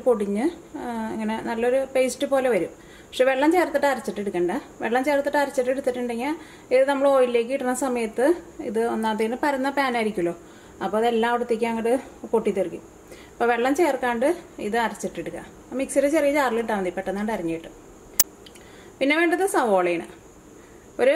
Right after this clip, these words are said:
വലിയൊരു സവോള ഇതേപോലെ നല്ല പൊടിയായിട്ടാണ് കട്ട് ചെയ്തിട്ട് എടുക്കുന്നത്. ഇതേപോലെ ഇങ്ങനെ നല്ല പൊടിയായിട്ട് കട്ട് ചെയ്തിട്ട് തന്നെ എടുക്കണം. പിന്നെ തക്കാളി എടുത്തിട്ടുണ്ട്. ഈ തക്കാളിയുടെ കുരു കളഞ്ഞിട്ട്, ആം, തക്കാളി നല്ല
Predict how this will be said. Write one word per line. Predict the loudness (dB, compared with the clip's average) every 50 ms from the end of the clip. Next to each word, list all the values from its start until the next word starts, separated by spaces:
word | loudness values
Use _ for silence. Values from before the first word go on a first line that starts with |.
| 4 2
വലിയൊരു | 0 0 0 2 2 2 2 2
സവോള | 2 2 2 2 2 2 2 2 0 0 -2 -6 -10 -2 0
ഇതേപോലെ | 0 0 2 0 0 0 0 0 0 -2
നല്ല | 0 0 -2 0 2
പൊടിയായിട്ടാണ് | 2 2 2 4 2 2 2 0 -2 -2 0 0 0
കട്ട് | 0 0 0
ചെയ്തിട്ട് | 0 0 0 0 -2
എടുക്കുന്നത്. | 0 0 0 -2 0 -4 -8 -10 -12 -14 -18 -20 -20 -20 -18 -10 -2
ഇതേപോലെ | 0 0 0 0 0 0 2 2 2 0
ഇങ്ങനെ | 0 -2 -2 -2 -2
നല്ല | 0 0 0 0 0 2 2
പൊടിയായിട്ട് | 2 2 2 2 0 0 0 -2 -4 -4
കട്ട് | -4 -2 -2 -2
ചെയ്തിട്ട് | -2 -2 -2 -4 -4 -4 -2
തന്നെ | -4 -4 -4 -4 -4
എടുക്കണം. | -4 -6 -8 -10 -12 -14 -18 -20 -20 -20 -20 -20 -20 -20 -20 -20 -20 -20 -20 -20 -20 -12 -6
പിന്നെ | -2 0 2 2 2 2 0 -2
തക്കാളി | -2 -2 0 0 2 2 0 0
എടുത്തിട്ടുണ്ട്. | -2 -4 -6 -4 -6 -8 -8 -14 -18 -20 -20 -20 -20 -20 -20 -20 -20 -20 -20 -20 -20 -20 -20 -6 -2 0
ഈ | 0 2 2
തക്കാളിയുടെ | 0 0 0 0 0 2 0 0 2 2 2 2 2 2
കുരു | 2 2 4 4 4
കളഞ്ഞിട്ട്, | 2 2 2 0 -2 -4 -4 -2 0 0 0 -2 -4 -12 -16 -14 -10 -6 -4
ആം, | -4 -2 -2 -2 -2 -2 -2 -2 -4 -4 -4
തക്കാളി | -6 -4 -2 -2 0 2 2 0 0 -4 -8 -16 -20 -20 -20 -14 -6 -4
നല്ല | 0 2